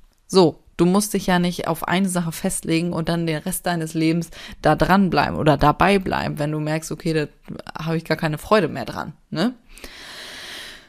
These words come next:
So, das waren meine Fragen.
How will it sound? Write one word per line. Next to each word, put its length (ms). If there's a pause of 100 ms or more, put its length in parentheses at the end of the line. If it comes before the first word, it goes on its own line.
(280)
So, 760
das 260
waren 220
meine 180
Fragen. 640